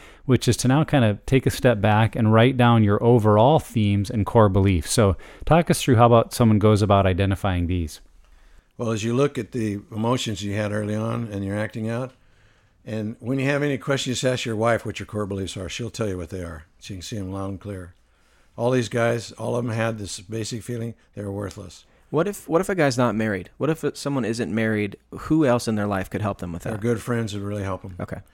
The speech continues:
Speaker 2: And that's why the Pure Desire Group is absolutely foundational for you.
Speaker 3: Hmm.
Speaker 2: We won't clinically counsel anyone if they're not part of a Pure Desire group.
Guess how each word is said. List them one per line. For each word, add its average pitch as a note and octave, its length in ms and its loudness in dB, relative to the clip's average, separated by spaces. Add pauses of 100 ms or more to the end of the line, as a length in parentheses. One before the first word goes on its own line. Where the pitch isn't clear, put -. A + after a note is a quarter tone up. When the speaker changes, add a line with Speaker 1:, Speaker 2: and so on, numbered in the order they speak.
(160)
Speaker 2:
And A#2+ 100 -4
that's A#2+ 140 -4
why B2 100 0
the G#2+ 80 -4
Pure B2+ 200 -4
Desire A2 300 -2
Group G#2 200 -6
is F#2+ 100 -10
absolutely G#2+ 480 -6
foundational G2+ 560 -10
for G2+ 160 -14
you. G2+ 80 -16 (160)
Speaker 3:
Hmm. F#2 140 -10 (160)
Speaker 2:
We C3+ 100 -2
won't D3+ 240 2
clinically C3 420 -2
counsel C3+ 380 -4
anyone C3 260 -4
if A#2+ 60 -8
they're A#2+ 100 -8
not A#2 220 -8
part A#2+ 160 -6
of A2 60 -8
a G#2 80 -10
Pure A2 160 -8
Desire G2+ 340 -10
group. G2+ 240 -14